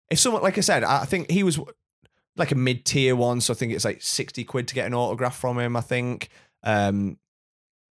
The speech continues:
which you think, yeah, it's a lot of money, but compared to, like, I don't know, like, at Edinburgh for Ewan McGregor,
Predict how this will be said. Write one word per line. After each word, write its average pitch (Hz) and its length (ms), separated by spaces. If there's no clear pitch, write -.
which 147 160
you 175 60
think, 156 200
yeah, 131 140
it's 113 100
a 117 60
lot 113 140
of 113 60
money, 120 280
but 98 160
compared 135 400
to, 120 80
like, 107 340
I 101 80
don't 98 140
know, 95 180
like, 87 240
at 113 140
Edinburgh 104 540
for - 120
Ewan 110 320
McGregor, 98 400